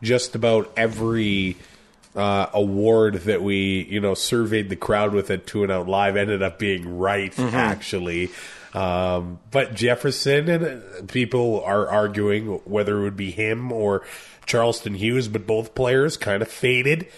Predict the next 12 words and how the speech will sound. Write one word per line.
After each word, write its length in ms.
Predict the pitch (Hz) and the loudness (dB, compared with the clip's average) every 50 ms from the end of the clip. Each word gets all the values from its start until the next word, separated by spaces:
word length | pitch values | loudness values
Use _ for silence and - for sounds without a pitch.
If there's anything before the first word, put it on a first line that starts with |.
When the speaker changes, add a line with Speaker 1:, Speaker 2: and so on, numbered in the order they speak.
| - - - - - - - _ _ - | -20 -20 -20 -20 -20 -20 -20 _ _ 0
Speaker 1:
down 220 | 117 120 117 117 | 2 2 4 4
the 80 | 120 117 | 2 2
last 360 | 113 110 110 110 110 - - | 4 4 4 2 2 0 -2
third 420 | - - 120 117 117 113 110 107 107 | -2 0 2 4 4 4 4 2 2
of 200 | - 110 107 101 | 0 0 -2 -2
the 80 | 104 | -4
season. 580 | 92 - - 139 156 160 131 120 123 110 104 95 - - _ _ _ _ - | -4 -2 -2 0 0 0 2 2 0 0 -2 -6 -10 -18 _ _ _ _ 0
But 480 | - 135 131 123 113 - - - - _ _ _ _ - 104 | 2 4 4 4 2 0 -4 -16 -20 _ _ _ _ -16 -10
Jefferson 580 | 98 92 110 120 117 - 127 113 - 117 98 87 | -4 0 0 2 2 0 -2 -4 -4 -4 -4 -4
showed 320 | - - 117 107 101 98 | -2 0 2 2 4 4
up 200 | 98 95 87 - - | 2 0 0 -2 -4
here. 340 | 95 95 92 80 69 - | -2 -2 -2 -2 -4 -8